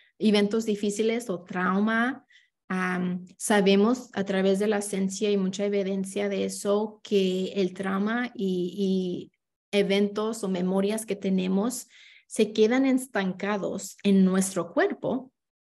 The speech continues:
cuando no hemos procesado esos eventos o esas memorias o más esos,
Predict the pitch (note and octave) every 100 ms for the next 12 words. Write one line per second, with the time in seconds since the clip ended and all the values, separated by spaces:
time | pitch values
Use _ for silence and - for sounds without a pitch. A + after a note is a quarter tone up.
0 | - G#3+ A3 A3+ A3+ B3 B3+ C4 C4 C4
1 | A3 G#3+ G3+ G3 - G#3+ F#3+ F3 G3 F#3+
2 | - _ _ - G3+ A3 G#3+ F#3+ F#3+ G3+
3 | B3+ B3+ - F#3+ G3+ G3 F3+ F#3+ A#3 A#3
4 | B3 B3+ - _ - - _ - G#3 G#3
5 | A3 A3+ A3+ B3